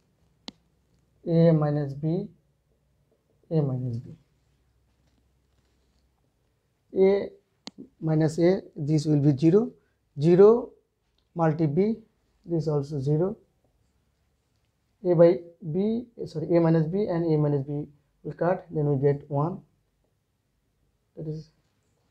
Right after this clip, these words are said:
f of a is equal to here a. Now f of b, b into b minus a, here b minus a,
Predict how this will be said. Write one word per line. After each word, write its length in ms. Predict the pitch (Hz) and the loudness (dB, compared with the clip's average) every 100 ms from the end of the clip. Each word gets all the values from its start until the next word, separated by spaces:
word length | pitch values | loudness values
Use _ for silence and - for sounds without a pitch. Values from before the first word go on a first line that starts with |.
| _ _ _ | _ _ _
f 120 | 151 | 4
of 200 | 156 165 | 4 4
a 200 | 165 160 147 | 2 4 2
is 120 | 135 | 0
equal 300 | 135 139 131 | 0 0 -2
to 140 | 131 | -4
here 340 | 127 139 180 - - | -4 -2 -4 -6 -6
a. 180 | 139 113 - _ _ _ _ _ _ _ _ _ _ _ _ _ _ 170 | -6 -6 -12 _ _ _ _ _ _ _ _ _ _ _ _ _ _ -4
Now 220 | 165 175 | -2 0
f 200 | 160 143 | 2 2
of 180 | 151 139 | 0 2
b, 300 | 165 180 214 - _ _ _ _ _ _ _ _ _ _ _ _ _ _ _ _ _ _ _ _ _ _ _ _ - 147 | 2 2 -2 -14 _ _ _ _ _ _ _ _ _ _ _ _ _ _ _ _ _ _ _ _ _ _ _ _ -8 0
b 540 | 165 170 170 175 190 | 4 6 6 4 0
into 540 | 170 160 151 175 180 175 | -2 -4 -4 -4 -4 -6
b 420 | 147 160 175 180 | -6 -2 0 0
minus 520 | 160 147 143 143 143 | 0 -2 -2 -4 -4
a, 280 | 151 156 - - _ _ _ _ _ | -4 -2 -4 -8 _ _ _ _ _
here 240 | 160 170 160 | 0 2 2
b 160 | 147 | 0
minus 420 | 147 143 139 139 156 | -2 -2 -2 -4 -6
a, 200 | 170 | -8